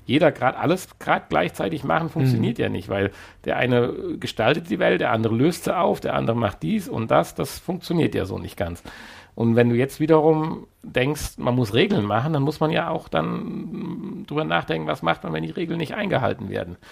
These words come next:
Speaker 1: Heißt also virtuelle Bestrafungen des Bewusstseins.
Speaker 2: <laughs>
Speaker 1: In virtuelle Gefängnisse, wie läuft das dann ab?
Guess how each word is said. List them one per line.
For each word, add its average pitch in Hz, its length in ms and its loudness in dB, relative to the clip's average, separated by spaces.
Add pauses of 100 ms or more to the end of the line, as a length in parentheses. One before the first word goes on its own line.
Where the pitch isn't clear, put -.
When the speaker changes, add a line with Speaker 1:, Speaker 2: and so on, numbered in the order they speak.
(260)
Speaker 1:
Heißt 127 240 -2
also 123 240 2
virtuelle 165 480 2
Bestrafungen 127 800 -2
des 107 140 -8
Bewusstseins. - 840 -6 (380)
Speaker 2:
<laughs> - 640 0
Speaker 1:
In 127 140 4
virtuelle 165 540 6
Gefängnisse, 156 600 0
wie 117 100 0
läuft 143 280 0
das - 120 -6
dann 139 100 -4
ab? - 240 -2